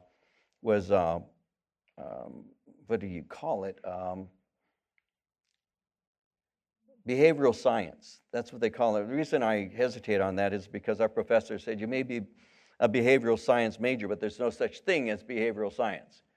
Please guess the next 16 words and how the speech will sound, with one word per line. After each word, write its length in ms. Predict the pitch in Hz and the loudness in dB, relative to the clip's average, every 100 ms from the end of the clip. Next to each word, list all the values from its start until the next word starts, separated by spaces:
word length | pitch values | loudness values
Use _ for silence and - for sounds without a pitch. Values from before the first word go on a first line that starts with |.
| _ _ _ _ - | _ _ _ _ -4
And, 400 | 101 101 101 98 | 0 2 2 4
uh, 120 | 95 | 4
and 240 | 98 107 | 4 4
that's 220 | 113 120 | 6 4
because 600 | - 113 - 107 101 95 - _ _ | 0 -6 4 6 6 0 -14 _ _
behavior, 720 | 113 110 123 127 110 107 104 - | -4 2 4 4 2 0 0 -4
you 140 | 117 | -6
can't 240 | 127 123 | -2 -4
make 220 | 123 120 120 | -6 -10 -4
a 60 | |
real 180 | 110 110 | 0 0
science 460 | 107 120 110 104 113 | 0 -2 -2 -2 2
out 180 | 110 | 4
of 80 | 101 | 2
it 160 | 104 - | -2 -6
because 460 | 113 117 110 101 | -4 2 2 0